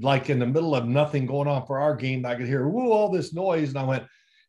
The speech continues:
even when I was on the field once, they made, I said, "Oh, the Met game. That's what they're listening to." <laughs> So they're listening to the game on their radios. I think a lot of people were, uh, getting updates or whatever. And we're playing the Monday night game. But yes, I knew what it was about. And,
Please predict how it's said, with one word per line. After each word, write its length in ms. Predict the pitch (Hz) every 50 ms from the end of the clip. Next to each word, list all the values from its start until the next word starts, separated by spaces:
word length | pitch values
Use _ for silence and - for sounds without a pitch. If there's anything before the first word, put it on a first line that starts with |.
| _ _
even 300 | - 208 226 226 240 214
when 80 | 196 190
I 60 | 180
was 180 | 175 170 151 151
on 120 | 175 170
the 80 | 156 131
field 300 | - 165 160 156 135 127
once, 240 | 131 131 131 127 -
they 80 | 147
made, 140 | 135 135 135
I 160 | 139 131 127
said, 160 | 120 131 - 139
"Oh, 220 | 160 170 165 147
the 80 | 131 123
Met 200 | 131 139 - -
game. 240 | 127 117 107 95 90
That's 220 | 131 139 139 -
what 100 | 120 110
they're 100 | 120 110
listening 340 | 113 110 95 - - 110 101 95
to." 320 | - - 98 113 110 - _
<laughs> 60 | _ _ - - - _ -
So 160 | - 185 165
they're 160 | 139 165 156
listening 420 | 147 180 190 185 185 180 180 165 147
to 120 | - 185
the 100 | 147 151
game 300 | 143 147 165 170 175 170
on 140 | 156 143 139
their 100 | 135 127
radios. 640 | 131 156 165 160 160 160 156 151 151 151 156 139 143
I 100 | 143 131
think 260 | - 151 156 147 131
a 60 | 120
lot 220 | 120 131 139 143 139
of 80 | -
people 300 | 139 143 139 131 131 123
were, 400 | 131 147 151 151 147 151 143 - _ _ _ - - _ _ -
uh, 160 | 113 117 117
getting 320 | 113 104 131 147 156 143 135
updates 580 | 143 147 139 135 123 131 143 143 147 143 -
or 80 | 127 117
whatever. 640 | 117 123 139 139 131 135 135 110 120 120 120 120 - -
And 340 | 120 117 113 107 107 107 107 101
we're 200 | 110 131 156 156
playing 280 | 156 - 160 151 151 147
the 80 | 139 131
Monday 300 | 135 143 143 147 147 143
night 220 | 139 139 135 120
game. 340 | 120 135 139 139 143 135 117
But 200 | 120 120 120 117
yes, 380 | 127 143 139 117 - - -
I 160 | 101 117 135 151
knew 220 | 147 147 147 143
what 160 | 135 135 131
it 60 | 120
was 120 | 110 107 101
about. 460 | 113 110 117 120 123 131 135 127 117
And, 180 | 113 110 104